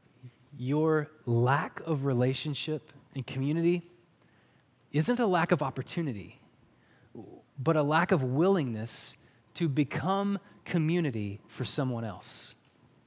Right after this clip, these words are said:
And a lot of us are just kinda sitting around waiting for it to happen to us. When maybe God is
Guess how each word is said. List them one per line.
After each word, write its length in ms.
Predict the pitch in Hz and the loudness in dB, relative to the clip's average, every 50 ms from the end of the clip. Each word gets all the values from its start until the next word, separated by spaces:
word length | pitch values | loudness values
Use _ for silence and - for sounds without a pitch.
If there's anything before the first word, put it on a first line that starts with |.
| _ _ _ _ _ _ _ _ _ _ _ _ _ _ _ _ _ _ _ _ _ | _ _ _ _ _ _ _ _ _ _ _ _ _ _ _ _ _ _ _ _ _
And 100 | - 139 | -4 -2
a 60 | 135 120 | 0 0
lot 200 | 120 131 180 196 | 0 0 0 0
of 60 | 156 | 0
us 140 | 139 - - | 0 -2 -2
are 60 | 139 | -2
just 160 | 131 131 - | -4 -2 0
kinda 180 | - 151 127 120 | 0 0 0 -2
sitting 340 | - - - 185 170 165 | -4 -2 0 0 0 0
around 300 | 147 135 143 147 143 131 | 0 0 0 2 2 2
waiting 240 | 120 135 147 139 139 | 0 0 0 0 -2
for 160 | 123 - 147 | -2 -2 -2
it 80 | 127 117 | 0 0
to 60 | - | -2
happen 340 | - - 135 143 - 131 117 | -2 0 0 0 0 0 -4
to 180 | - - 104 90 | -4 -6 -10 -10
us. 360 | 90 - - - - - - _ _ - - - - - - - - - - _ _ _ _ _ _ _ _ _ _ _ _ _ _ _ _ _ _ _ _ _ _ _ _ _ | -8 -6 -6 -6 -6 -8 -10 _ _ -20 -20 -20 -20 -20 -20 -20 -20 -20 -20 _ _ _ _ _ _ _ _ _ _ _ _ _ _ _ _ _ _ _ _ _ _ _ _ _
When 240 | - 135 127 123 123 | -4 -2 -2 0 2
maybe 300 | 139 165 208 214 220 202 | 4 4 4 2 0 0
God 320 | 160 180 165 165 165 165 | 0 2 2 2 2 2
is 260 | 147 139 127 113 - | 2 0 0 -2 -6